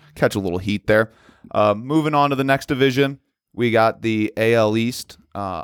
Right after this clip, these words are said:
I like the Blue Jays plus three eighty for a half of a unit. Um, you know, the Yankees are just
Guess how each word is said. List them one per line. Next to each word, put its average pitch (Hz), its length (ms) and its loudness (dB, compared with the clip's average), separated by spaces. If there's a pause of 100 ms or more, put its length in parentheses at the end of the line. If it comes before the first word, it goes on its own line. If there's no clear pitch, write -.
I 104 140 0
like 123 360 0 (600)
the 110 80 -2
Blue 139 240 4
Jays 139 400 2 (240)
plus 131 260 0
three 127 320 0
eighty 123 240 2
for 117 240 0
a 104 60 0
half 110 320 2
of 110 100 -8
a 110 60 0
unit. 113 580 0
Um, 95 400 -6 (160)
you 113 140 -2
know, 104 160 2
the 104 80 0
Yankees 107 440 0
are 107 140 4
just 104 240 -2